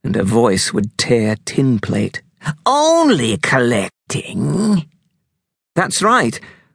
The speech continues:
for our mam's dinners." She snorted, and matter flew out one of her nostrils and into the blanket.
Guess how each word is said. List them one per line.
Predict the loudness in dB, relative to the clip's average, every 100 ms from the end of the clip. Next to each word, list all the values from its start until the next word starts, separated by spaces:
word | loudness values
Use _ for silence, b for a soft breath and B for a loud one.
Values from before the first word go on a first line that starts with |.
| _
for | -2 2
our | 2
mam's | 2 2 2 2
dinners." | 2 2 4 2 0 -6 -12 _ _ _ _ _ _ _ _ _ _
She | -2 0
snorted, | 0 0 2 2 2 0 -4 -8 b b b b _
and | -6 -4 0
matter | 2 2 0 -4 -8
flew | -8 -2 0 2
out | 0 -2
one | -2 0
of | 2
her | 2
nostrils | 2 0 -4 -4 -4 -4 B
and | -4 0
into | 0 0
the | -2 -2
blanket. | -2 -2 -4 -10